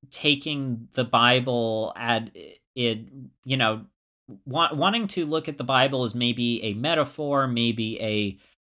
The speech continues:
a work of poetry of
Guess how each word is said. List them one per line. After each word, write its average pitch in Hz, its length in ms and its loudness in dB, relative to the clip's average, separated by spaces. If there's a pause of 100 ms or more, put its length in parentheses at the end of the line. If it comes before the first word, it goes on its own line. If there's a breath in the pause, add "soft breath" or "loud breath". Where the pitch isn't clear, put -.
(100)
a 123 100 4
work 127 360 0
of 101 140 -8
poetry 123 920 -2 (680)
of 110 640 2